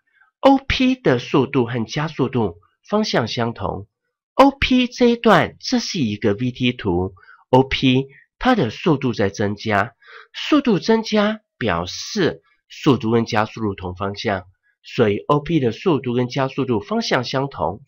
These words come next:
所以 A 选项这个是对的。所以 A 选项表示速度和加速度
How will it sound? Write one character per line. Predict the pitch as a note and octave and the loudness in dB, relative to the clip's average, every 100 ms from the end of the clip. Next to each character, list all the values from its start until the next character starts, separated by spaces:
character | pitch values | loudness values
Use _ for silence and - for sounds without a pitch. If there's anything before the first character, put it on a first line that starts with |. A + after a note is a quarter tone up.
| - | -2
所 | A2+ | 0
以 | G2+ - | 0 -2
A | A#3+ A#3 | -2 -2
选 | - D2 | -4 -6
项 | - C3+ G2 _ | -4 -4 -6 _
这 | - D#3 | -8 -6
个 | B2 F2+ | -4 -8
是 | - | -8
对 | G2 A2+ F#2 | -10 -6 -6
的。 | F2 F2 F#2 _ _ _ _ _ _ _ | -8 -14 -16 _ _ _ _ _ _ _
所 | - - D#3 | -16 0 2
以 | C3 - | 2 0
A | C#4+ | 0
选 | - G#2+ F#2 | 0 -4 -4
项 | - D#3+ A2 G#2 - | -4 -2 -2 -2 -6
表 | G#2 E2+ | -6 -4
示 | - D3 | -4 -4
速 | A2 - - E3 | -4 -8 -6 -6
度 | A2 C3+ G2+ | -4 -4 -4
和 | F#2 - B2+ F2 - | -6 -6 -4 -4 -8
加 | _ C3 B2 | _ -8 -8
速 | B2 B2+ F#2+ | -8 -10 -10
度 | - G2+ F#2 | -8 -8 -8